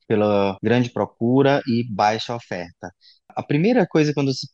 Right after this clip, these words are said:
quando se tenta entender por que que tem tão poucos neuropediatras é achar que é uma especialidade difícil ou que é algo que quase ninguém vai querer fazer porque é muito complexo. Mas não é exatamente isso.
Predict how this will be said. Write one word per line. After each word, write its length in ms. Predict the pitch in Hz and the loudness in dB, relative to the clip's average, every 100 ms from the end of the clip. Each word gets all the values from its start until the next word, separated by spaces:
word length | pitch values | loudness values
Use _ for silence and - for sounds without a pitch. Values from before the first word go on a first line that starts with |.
| _ | _
quando 220 | 123 117 110 | -6 -4 -4
se 80 | |
tenta 180 | 131 120 | -4 -4
entender 260 | 117 113 110 | -2 0 0
por 100 | 113 | 0
que 140 | 143 | -2
que 80 | 135 | -2
tem 120 | 135 | -2
tão 200 | 120 131 | 0 -2
poucos 320 | 127 117 117 107 | -2 -4 -4 -4
neuropediatras 760 | 101 104 90 113 123 113 101 | -4 -6 -2 2 2 0 -4
é 80 | 110 | -4
achar 320 | 110 - 117 - | -4 -2 -4 -2
que 240 | 127 120 | -2 0
é 140 | 113 113 | 0 -2
uma 160 | 117 | -4
especialidade 720 | 117 117 - 110 104 104 104 92 | -8 -8 -6 -4 -2 -4 -6 -8
difícil 720 | 107 - 120 117 107 - 95 | -10 -6 -2 -2 -2 -8 -6
ou 260 | 107 110 110 | -2 -2 -2
que 240 | - 110 | -2 0
é 140 | 107 104 | 4 4
algo 280 | 104 107 107 | 4 2 -2
que 320 | - 113 110 - | -2 -2 0 2
quase 300 | 127 127 117 | 2 2 0
ninguém 320 | 110 110 113 | -2 -2 -4
vai 140 | 107 | -6
querer 260 | - 107 104 | -6 -6 -4
fazer 300 | 104 98 110 | -6 -4 -4
porque 200 | 110 117 | -6 -6
é 40 | 104 | -4
muito 240 | 107 - | -4 -6
complexo. 540 | 113 107 104 95 - - _ - | -8 -4 -4 -4 -6 -12 _ -4
Mas 160 | 190 | 0
não 100 | 208 | 2
é 80 | 247 | 2
exatamente 540 | 180 175 165 156 - | 2 2 2 0 0
isso. 360 | 127 101 - | 0 -2 -4